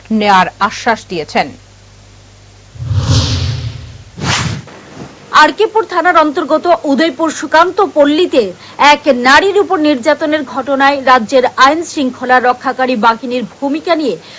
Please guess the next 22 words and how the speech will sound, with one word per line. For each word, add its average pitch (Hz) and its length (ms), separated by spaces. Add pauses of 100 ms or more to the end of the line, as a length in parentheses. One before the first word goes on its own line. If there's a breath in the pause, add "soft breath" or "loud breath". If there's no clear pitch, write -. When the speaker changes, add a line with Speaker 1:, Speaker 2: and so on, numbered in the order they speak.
(140)
Speaker 2:
নতুন 370 460
করে 311 220
বিতর্ক 302 520
শুরু 247 300
হয়েছে। 220 400 (600 loud breath)
অভিযোগ, 381 520
স্থানীয় 359 500
দুই 339 300
সমাজ 330 520
বিরোধী 285 600
সুমন 320 460
রায় 285 280 (140)
সরকার 262 460 (120)
ওরফে 269 360
মান্তু 254 640
এবং 233 340 (340 loud breath)
লিটন 330 420
সরকারের 311 480
নেতৃত্বে 269 640 (300 loud breath)
একদল 302 440
দুষ্কৃতিকারী 339 840
গত 277 360